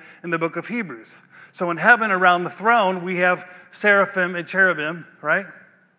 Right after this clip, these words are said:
And, and Jesus, the high priest, went into the Holy of Holies. Jesus went into the true Holy of Holies. The one on earth was a copy of the true. Jesus went into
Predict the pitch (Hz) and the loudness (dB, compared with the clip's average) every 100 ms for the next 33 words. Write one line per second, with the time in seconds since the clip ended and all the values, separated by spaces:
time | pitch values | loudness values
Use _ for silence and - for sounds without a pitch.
0 | _ _ _ _ _ _ _ _ _ _ | _ _ _ _ _ _ _ _ _ _
1 | 160 160 170 - 170 175 143 - - - | 0 0 -4 -4 -2 -2 -4 -18 -20 -20
2 | _ - 156 160 - - 220 254 185 185 | _ -20 -20 -20 -18 -2 0 0 2 2
3 | 185 - - - - _ - 156 165 208 | 2 -4 -18 -20 -20 _ -20 -2 4 6
4 | 214 - 247 214 185 202 185 202 196 170 | 4 2 -2 -2 -4 -4 -2 -2 -4 -2
5 | 170 170 196 185 180 220 170 135 220 262 | 0 2 2 2 2 0 0 -4 -2 0
6 | 214 190 - - - 196 196 190 190 175 | -2 -4 -6 -16 -4 -2 -2 -4 -2 0
7 | 180 - 240 294 311 233 190 185 165 156 | -2 -6 -2 2 2 2 2 2 0 -4
8 | 139 147 131 165 - - _ 180 202 226 | -8 -8 -8 -10 -14 -20 _ -2 2 2
9 | 208 233 233 196 175 175 - - 226 254 | 4 4 4 0 -2 -2 -4 -2 4 4
10 | 214 170 180 175 175 151 165 - 240 180 | 2 -2 -4 -6 -8 -8 -12 -2 2 2
11 | 180 - - - _ 220 254 226 208 208 | 0 -6 -16 -20 _ -2 0 0 -2 -4
12 | 208 226 240 214 - 214 185 | -2 -2 0 -2 -4 -4 -6